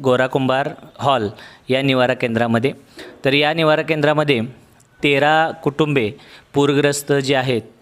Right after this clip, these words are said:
त्यांचा निवारा केंद्र इथं आहे. अ, आजचा जवळजवळ सातवा दिवस, तर एकूण पंचेचाळीस व्यक्ती या निवारा केंद्रामध्ये सध्या निवारा घेत आहेत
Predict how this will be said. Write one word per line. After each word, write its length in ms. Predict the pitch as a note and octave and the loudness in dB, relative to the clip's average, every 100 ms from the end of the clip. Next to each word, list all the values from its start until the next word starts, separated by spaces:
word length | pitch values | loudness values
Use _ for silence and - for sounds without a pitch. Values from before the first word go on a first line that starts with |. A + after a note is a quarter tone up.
| - | -6
त्यांचा 440 | B2+ B2 - C3+ | -4 -2 2 2
निवारा 300 | C#3 C#3 C3 | 2 2 2
केंद्र 260 | C3 C3+ C3 | 0 -2 0
इथं 240 | C3 B2+ | 0 0
आहे. 260 | A#2+ A2+ C3+ - - - - _ | -2 -2 -6 -10 -20 -20 -20 _
अ, 40 | A#2+ | -2
आजचा 600 | A#2+ E2+ B2+ C3 D3+ C#3+ | 0 0 -2 0 2 4
जवळजवळ 300 | C#3+ C#3+ D3 | 2 0 0
सातवा 440 | - C#3+ - C#3+ | -2 -4 0 0
दिवस, 420 | D3 C3 A2 - - - - - _ | 2 0 -2 -6 -14 -20 -20 -20 _
तर 80 | B2+ | -2
एकूण 540 | C3 C3 D3 D3+ D#3 | -2 -2 -2 0 -2
पंचेचाळीस 640 | D3+ - C#3 C3+ D3 E3+ D#3+ | -4 -4 -2 -2 0 0 2
व्यक्ती 560 | D#3 D3 - B2 G#2+ | 0 0 -2 -2 -2
या 140 | B2+ C3+ | -2 0
निवारा 300 | C3 B2+ B2+ | 2 2 0
केंद्रामध्ये 800 | C3 B2 B2 B2 B2 B2+ C3 A#2 F#3 | -2 -2 0 0 0 0 -2 -6 -8
सध्या 440 | - B2 B2 C3 C3 - _ B2 | -4 -2 0 -2 -4 -14 _ -2
निवारा 360 | A#2+ A#2+ A#2+ | 2 2 0
घेत 280 | A#2+ B2 A#2+ | -2 -4 -2
आहेत 240 | A2+ B2 | -4 -4